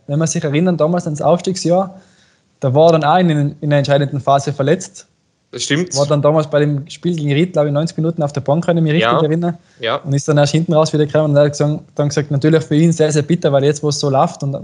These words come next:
Speaker 1: wo es auch für ihn gut läuft wieder, wäre er dann natürlich sehr, sehr gern dabei, aber wenn dann am Ende der Erfolg, äh,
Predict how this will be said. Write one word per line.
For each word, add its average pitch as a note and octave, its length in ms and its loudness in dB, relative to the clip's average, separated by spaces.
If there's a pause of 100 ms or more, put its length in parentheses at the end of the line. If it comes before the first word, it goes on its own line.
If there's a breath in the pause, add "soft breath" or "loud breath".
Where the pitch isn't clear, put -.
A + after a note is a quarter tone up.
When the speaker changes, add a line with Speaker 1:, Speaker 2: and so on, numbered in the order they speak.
(200)
Speaker 1:
wo C#3 80 -2
es D3 80 2
auch C#3+ 100 2
für C#3+ 80 -2
ihn E3+ 140 4
gut E3+ 180 2
läuft D#3+ 240 0
wieder, D#3 260 -4 (380 soft breath)
wäre C#3 180 2
er - 40 2
dann D3 100 2
natürlich D3+ 360 0
sehr, D#3 200 -2
sehr D3 140 -2
gern D3 180 0
dabei, C#3+ 320 2
aber C#3+ 400 2 (360 soft breath)
wenn C#3 160 0
dann D3 100 0
am C#3+ 100 2
Ende D#3 220 2
der C#3+ 80 4
Erfolg, D#3 440 0
äh, - 60 -12